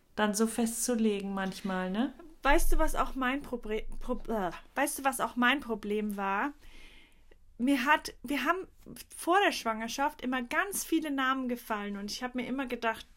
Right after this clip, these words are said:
Speaker 2: das, das wird's mal oder so, ne?
Speaker 1: Ja.
Speaker 2: Aber dann, wenn man doch echt dann tatsächlich schwanger ist,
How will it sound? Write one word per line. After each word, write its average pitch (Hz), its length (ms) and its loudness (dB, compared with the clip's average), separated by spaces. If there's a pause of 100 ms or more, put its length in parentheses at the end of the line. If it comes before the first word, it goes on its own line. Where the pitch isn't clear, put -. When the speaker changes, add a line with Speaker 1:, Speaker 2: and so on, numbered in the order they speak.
(380)
Speaker 2:
das, - 380 0 (220)
das 269 320 0
wird's 233 320 0
mal 175 300 -4
oder 185 180 -4
so, 185 260 -8
ne? 214 160 -2 (260)
Speaker 1:
Ja. 214 240 0 (260)
Speaker 2:
Aber 247 220 6
dann, 330 260 6
wenn 330 120 2
man 311 140 2 (320)
doch - 380 4 (520)
echt 330 260 0
dann 294 200 2
tatsächlich 262 560 -6
schwanger 320 500 2
ist, 269 500 0